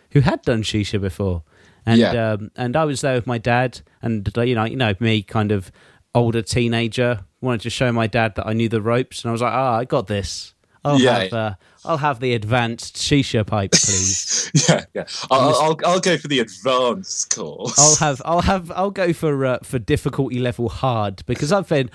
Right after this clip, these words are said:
Speaker 1: I'm not sure if you've met me before, but I've been around a couple of
Speaker 2: Yeah.
Speaker 1: times, says
Speaker 2: Yeah.
Speaker 1: the
Speaker 2: Yeah, you
Speaker 1: eighteen-year-old
Speaker 2: might,
Speaker 1: boy.
Speaker 2: yeah, you might not have met me, but I'm, I'm a pretty cool dude.
Speaker 1: Kind of a
Speaker 2: <laughs> So
Speaker 1: cool, rad dude. Isn't that right,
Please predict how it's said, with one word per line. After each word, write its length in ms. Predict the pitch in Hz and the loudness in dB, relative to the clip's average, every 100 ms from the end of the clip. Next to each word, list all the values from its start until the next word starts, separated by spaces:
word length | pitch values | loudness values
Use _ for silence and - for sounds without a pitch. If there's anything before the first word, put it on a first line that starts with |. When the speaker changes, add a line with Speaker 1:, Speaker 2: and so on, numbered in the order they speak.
| - | -8
Speaker 1:
I'm 60 | 302 | -2
not 120 | 247 | 0
sure 180 | - 180 | 2 0
if 200 | 151 131 | 0 0
you've 200 | 139 113 | -2 -2
met 240 | 123 156 | 0 0
me 120 | - 135 | 0 -4
before, 360 | 131 127 120 | -4 -2 -2
but 140 | 104 151 | 0 0
I've 140 | - | 2
been 100 | 175 | 2
around 640 | 127 127 127 120 117 104 | 0 0 0 0 -4 -6
a 100 | 110 | -8
couple 280 | 123 143 120 | -2 -2 0
of 80 | 120 | -4
Speaker 2:
Yeah. 40 | |
Speaker 1:
times, 640 | - 131 127 127 123 - - | 0 0 2 0 -4 -10 -10
says 200 | - 127 | -6 -4
Speaker 2:
Yeah. 40 | 107 | -2
Speaker 1:
the 60 | |
Speaker 2:
Yeah, 80 | 113 | 0
you 60 | 120 | 2
Speaker 1:
eighteen-year-old 520 | 117 139 117 117 120 | 2 0 2 2 4
Speaker 2:
might, 80 | - | 2
Speaker 1:
boy. 380 | 120 120 120 120 _ - _ | 0 0 -2 -4 _ -20 _
Speaker 2:
yeah, 80 | - | 0
you 100 | 202 | 2
might 140 | 254 214 | 4 2
not 80 | 190 | 2
have 80 | 165 | 2
met 200 | 175 147 | 0 0
me, 100 | 117 | -2
but 260 | - 131 - | 0 0 0
I'm, 180 | 156 175 | 0 2
I'm 120 | 196 | 2
a 60 | 202 | 0
pretty 300 | - 190 151 | 0 -4 -2
cool 500 | - - 165 139 131 117 - | -6 0 0 0 -4 -8 0
dude. 360 | 131 110 85 | 2 2 -2
Speaker 1:
Kind 240 | - 180 170 | -2 0 2
of 80 | 156 | 4
a 40 | |
Speaker 2:
<laughs> 0 | |
So 200 | 151 - | 4 4
Speaker 1:
cool, 200 | 156 143 | 4 2
rad 360 | 143 139 131 - | 2 0 -2 -2
dude. 420 | 156 151 110 98 | -2 0 -2 -6
Isn't 280 | - 131 147 | -6 -6 -2
that 180 | 143 135 | 0 0
right, 280 | 151 156 | 0 -2